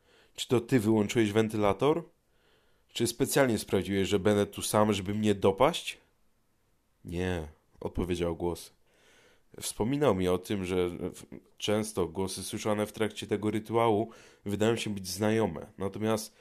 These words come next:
ten nie był jak którykolwiek głos, który słyszał wcześniej. Opisał to jak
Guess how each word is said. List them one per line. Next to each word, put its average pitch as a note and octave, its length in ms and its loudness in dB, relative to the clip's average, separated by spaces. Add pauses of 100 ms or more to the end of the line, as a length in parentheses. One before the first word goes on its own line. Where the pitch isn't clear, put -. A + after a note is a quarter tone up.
(320)
ten B2+ 560 0
nie C3+ 200 2
był G#2 200 0
jak G2 220 0 (180)
którykolwiek A#2 840 -2
głos, A#2+ 380 -2
który F2+ 320 -4
słyszał G#2+ 340 -2
wcześniej. - 600 -10 (600)
Opisał D#3+ 440 -2
to F3+ 100 -2
jak C#3+ 340 0